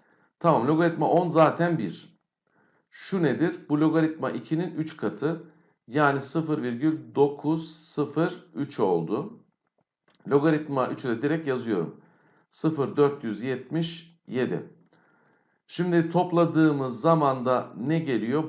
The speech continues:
Bununla bunun toplamı sıfır, elde var bir. Yedi,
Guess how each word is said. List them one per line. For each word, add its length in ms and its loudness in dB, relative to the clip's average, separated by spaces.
Bununla 280 0
bunun 180 -4
toplamı 520 -2
sıfır, 380 -6
elde 300 2
var 280 2
bir. 320 -6
Yedi, 720 0